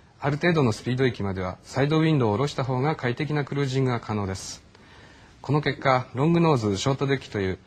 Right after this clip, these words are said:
クラシカルなシルエットの中にもモダンな要素が加えられ、ユニークな個性を主張するモデルとして、今回皆様にご紹介させていただきます。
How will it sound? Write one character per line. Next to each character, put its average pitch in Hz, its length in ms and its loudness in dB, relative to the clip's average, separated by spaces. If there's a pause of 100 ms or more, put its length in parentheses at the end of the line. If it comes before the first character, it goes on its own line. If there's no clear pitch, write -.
(120)
ク 143 100 -6
ラ 185 80 2
シ - 100 -2
カ 165 120 2
ル 139 60 6
な 113 100 6
シ 131 140 2
ル 127 100 2
エ - 20 2
ッ - 20 -2
ト 104 140 -6
の 98 80 -2
中 98 220 -4
に 95 80 -4
も 90 180 -8 (300)
モ 113 100 -4
ダ 156 140 4
ン 170 80 4
な 165 80 4
要 160 160 4
素 120 120 0
が 98 120 0
加 98 220 -4
え 98 40 0
ら 98 100 -2
れ、 95 200 -6 (200)
ユ 123 120 -2
ニ 208 100 2
ー 185 60 0
ク 135 80 -4
な 113 100 0
個 123 140 -6
性 110 140 0
を 98 80 0
主 - 80 -10
張 127 160 0
す 131 100 -6
る 127 80 -2
モ 127 100 0
デ 120 100 -2
ル 110 80 -4
と 110 120 -8
し - 80 -8
て、 151 260 -2 (160)
今 127 160 -4
回 110 140 -2
皆 107 160 0
様 107 240 -4
に 156 100 -2
ご 127 100 -4
紹 104 160 -4
介 98 160 -8
さ 92 140 -10
せ - 100 -14
て 92 60 -8
い - 20 -12
た 92 100 -8
だ 90 60 -8
き - 100 -14
ま 90 100 -10
す。 - 260 -16